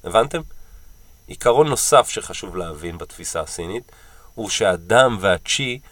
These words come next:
תמיד זורמים ביחד בגוף. זורמים כמו שאין ויאנג זורמים ביחד בגוף. דם זה יותר אין,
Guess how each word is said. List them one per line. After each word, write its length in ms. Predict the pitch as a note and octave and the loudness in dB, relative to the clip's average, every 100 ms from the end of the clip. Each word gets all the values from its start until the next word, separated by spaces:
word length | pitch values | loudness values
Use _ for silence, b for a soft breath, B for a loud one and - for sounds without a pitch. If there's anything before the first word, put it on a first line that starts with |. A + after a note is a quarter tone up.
| b b b | b b b
תמיד 380 | G#2 G2 A#2+ C3+ | -4 -2 -2 -2
זורמים 480 | A2 G2 G#2 A2+ G2+ | 0 0 0 -4 -2
ביחד 540 | F2+ F2+ G2+ - E2 | -2 2 0 0 -6
בגוף. 460 | D#2+ D2+ D2+ - - b b b b - | -8 -12 -14 -16 -18 b b b b -4
זורמים 640 | G#2+ G#2 G#2+ B2+ D3+ D3 | 2 2 2 0 0 0
כמו 300 | - A#2+ B2+ | -4 -4 -2
שאין 400 | - A#2+ A#2 C#3 | 0 0 0 -2
ויאנג 460 | A2+ G#2 G#2 G#2+ G2 | 0 2 4 4 2
זורמים 420 | E2+ E2 E2 E2 | -2 -4 -4 -8
ביחד 380 | E2 E2 - D#2 | -8 -8 -8 -12
בגוף. 420 | D2+ D2 F2 - - b b b - | -12 -12 -12 -14 -16 b b b -14
דם 340 | F#2 A#2 G#2 E2+ | 2 6 6 2
זה 140 | F2 | -6
יותר 300 | E2 - F#2 | -8 -4 -6
אין, 400 | E2 E2+ D#2+ E2 | -4 -4 -6 -8